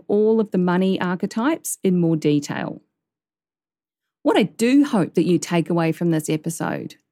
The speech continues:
is that there is an easy path to sharing your expertise and making your offers.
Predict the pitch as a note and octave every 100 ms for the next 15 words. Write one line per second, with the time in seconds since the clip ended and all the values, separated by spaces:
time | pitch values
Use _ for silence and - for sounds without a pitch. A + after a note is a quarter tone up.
0 | _ G#3+ G3+ A#3 - - A#3 A#3 - -
1 | A#3 F#3+ C#3+ - - - _ - E3+ -
2 | D#3+ E3+ F3 A3 A3+ - F3 D3 G#3+ -
3 | _ _ - A3 - G3+ F3+ F#3 F#3 E3+
4 | E3 D#3 - F3+ - D#3+ F#3 C#4+ - -
5 | _ - G3+ F#3 D#3+ D#3 D#3+ D#3 D3+ C#3
6 | C3 - F2+ - -